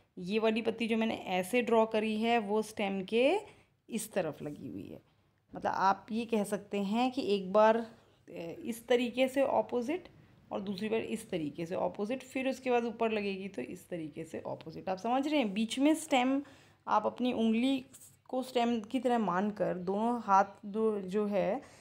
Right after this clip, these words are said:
वो दोनों साइड लगाएंगे अपोजिट एक तरीके। जैसे अगर आप इस डायग्राम की हेल्प लें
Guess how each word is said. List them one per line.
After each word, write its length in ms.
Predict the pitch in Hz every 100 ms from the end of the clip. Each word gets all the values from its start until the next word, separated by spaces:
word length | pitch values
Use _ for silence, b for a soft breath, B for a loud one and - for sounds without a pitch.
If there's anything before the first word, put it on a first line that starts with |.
| B -
वो 60 | 220
दोनों 340 | 214 214 254
साइड 280 | 269 269 233
लगाएंगे 440 | 214 202 208 240
अपोजिट 540 | 254 196 - 202 226 202
एक 280 | 185 185 - _
तरीके। 280 | 214 202 220
जैसे 180 | 233 233
अगर 240 | 226 214
आप 140 | 220 220
इस 140 | 220
डायग्राम 480 | 196 185 175 208 254
की 140 | 254 240
हेल्प 300 | 214 185 160
लें 200 | 202